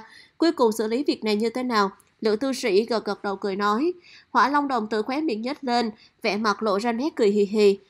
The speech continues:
Hàng Lập thấy vậy, chắp tay chào rồi chậm rãi bước đi theo một hướng khác. Nhìn tuy chậm nhưng cực nhanh, thân ảnh của hắn dần dần biến mất.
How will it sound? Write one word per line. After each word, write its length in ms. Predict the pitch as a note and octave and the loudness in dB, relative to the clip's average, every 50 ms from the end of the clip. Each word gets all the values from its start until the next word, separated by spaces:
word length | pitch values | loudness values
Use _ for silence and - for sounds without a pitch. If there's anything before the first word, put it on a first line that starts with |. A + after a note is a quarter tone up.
| _ _ _ | _ _ _
Hàng 200 | - B3 B3 A#3+ | 2 2 2 2
Lập 120 | A#3+ A#3 - | 0 -2 -2
thấy 160 | C4 D4+ E4 | -2 -2 -2
vậy, 300 | E4 C#4+ A3+ G3 G3+ G3+ - | 0 0 0 0 0 -2 -2
chắp 140 | D4+ D#4 - - | -4 -6 -4 -6
tay 180 | C4+ B3 B3 B3 | -6 -4 -4 -4
chào 220 | - A3 G3+ G3+ | -4 -4 -2 -2
rồi 140 | - G#3 G3 | -2 -4 -4
chậm 200 | - F3+ G3 G#3 | -4 -6 -6 -4
rãi 160 | A3 F#3+ G#3+ | -4 -4 -4
bước 180 | A3+ C#4 D4 - | -6 -6 -6 -4
đi 140 | B3+ A#3+ | -4 -4
theo 200 | A#3 - B3 A3+ | -4 -4 -4 -4
một 180 | A3+ A3 G3+ - | -4 -4 -4 -2
hướng 160 | A3 A3 C4 | -2 -4 -2
khác. 320 | - C4+ A#3+ B3+ D#4+ F4 - _ _ _ _ _ _ - | -2 -2 0 0 0 0 -4 _ _ _ _ _ _ -2
Nhìn 220 | B3+ B3+ A#3+ A#3+ B3 | 0 0 0 0 0
tuy 140 | D4+ D4 C#4+ | -2 -4 -4
chậm 280 | - A#3 E3+ G3 G#3+ | -2 -2 -2 -2 -2
nhưng 140 | A#3 C4 B3+ | -4 -4 -4
cực 220 | C4 A3+ G#3 G#3 A#3+ | -4 -4 -4 -4 -4
nhanh, 240 | A#3 A#3+ A#3 A#3+ | -2 -2 -2 -2
thân 180 | A#3+ A#3+ A3+ G3+ | -2 -4 -4 -4
ảnh 140 | G3+ G#3 G#3 | -4 -4 -4
của 140 | - G#3+ A3 | -4 -4 -4
hắn 180 | A3+ A3+ C4+ | -4 -4 -6
dần 220 | C#4 B3+ G#3+ G3+ G3+ | -4 -4 -4 -4 -4
dần 160 | G3 F#3+ F#3+ | -4 -4 -4
biến 180 | G#3+ B3 C4+ | -4 -2 0
mất. 180 | C#4+ E4+ G4 | 0 0 0